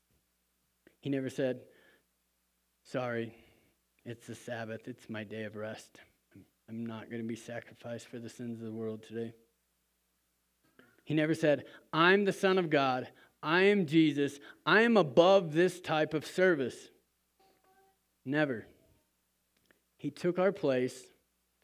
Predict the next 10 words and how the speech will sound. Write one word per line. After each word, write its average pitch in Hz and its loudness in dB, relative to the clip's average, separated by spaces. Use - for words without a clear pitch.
He 151 -6
said, 139 0
"I 139 -4
love 143 0
you, 185 0
Father, 143 0
and 127 -8
I 131 -4
love 131 -2
them." 127 -6